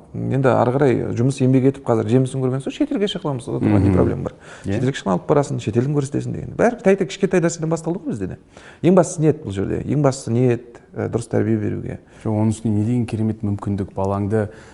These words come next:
Speaker 2: жақсырақ тереңдеу, тану үшін.
Speaker 1: Алматы, тым шыға алмасақ, Алматының жаңағы жиырма музейі бар.
Speaker 2: Иә.
Speaker 1: Алып барсақшы. Мен
Speaker 2: Иә.
Speaker 1: Тілендиевтің музейіне бар. Тілендиев туралы айтып бер.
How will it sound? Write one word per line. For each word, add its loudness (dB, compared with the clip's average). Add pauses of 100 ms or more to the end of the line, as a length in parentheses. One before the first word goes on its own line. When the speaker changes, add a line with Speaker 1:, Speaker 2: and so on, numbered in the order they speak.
(140)
Speaker 2:
жақсырақ -4 (160)
тереңдеу, -2
тану 0
үшін. -2
Speaker 1:
Алматы, 8
тым 6
шыға 2
алмасақ, 2
Алматының 2
жаңағы -4
жиырма 2
музейі 2
бар. -4 (140)
Speaker 2:
Иә. 4
Speaker 1:
Алып 0
барсақшы. -4
Мен -2
Speaker 2:
Иә. 0
Speaker 1:
Тілендиевтің 6
музейіне 4
бар. 0
Тілендиев 0
туралы 2
айтып -18
бер. -8